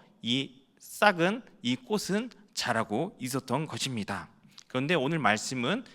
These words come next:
이 하나님의 나라도 이와 같다라는 것입니다. 오늘 함께 읽은 이십육 절에서 이십칠 절 이 말씀에서 드러내는 하나님의 나라란 무엇입니까? 보이지 않게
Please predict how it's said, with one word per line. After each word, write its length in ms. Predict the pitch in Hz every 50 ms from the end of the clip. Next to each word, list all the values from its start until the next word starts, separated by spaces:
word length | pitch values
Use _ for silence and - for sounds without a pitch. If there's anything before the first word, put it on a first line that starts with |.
| - - -
이 120 | 120 117 123
하나님의 560 | - - - 254 262 247 233 220 208 185 139
나라도 520 | 107 101 107 107 104 - 180 143 - - - - _ _ -
이와 500 | 123 143 147 143 131 113 98 90 - - -
같다라는 1040 | - - - - - 143 120 101 90 - - - - - 113 117 117 123 147 160 139
것입니다. 640 | - 110 - 131 123 107 92 - 92 92 87 82 - - - _ _ _ _ _ _ _ _ _ _ _ _ _ - - - - - - - - - - - - _ -
오늘 300 | 135 151 180 202 208 202
함께 380 | - 247 269 247 - 240 233
읽은 380 | 226 226 214 214 214 214 196 -
이십육 520 | 165 143 160 - - 208 185 143 123 - -
절에서 460 | 170 170 160 156 147 147 139 139 147
이십칠 500 | - 131 127 131 - - - - 226 208
절 220 | - 214 196 160
이 80 | 151 143
말씀에서 600 | 117 104 101 - - - 147 147 139 - 160 151
드러내는 600 | - 143 147 160 165 151 131 127 123 147 220 311 - - - - -
하나님의 600 | - - 240 233 226 220 208 196 190 180 175 170
나라란 560 | 135 113 123 120 113 104 113 147 190 254 240 - - - _
무엇입니까? 960 | - 117 123 139 160 151 - 127 120 110 98 - - 95 92 90 85 85 82 - _ - - - - _ _ _ _ - _ _ _ _ _ _ _ _ _ _ _ _
보이지 460 | - - 131 143 160 180 165 - 180
않게 720 | 151 127 120 - - 117 135 180 240 294 - - - _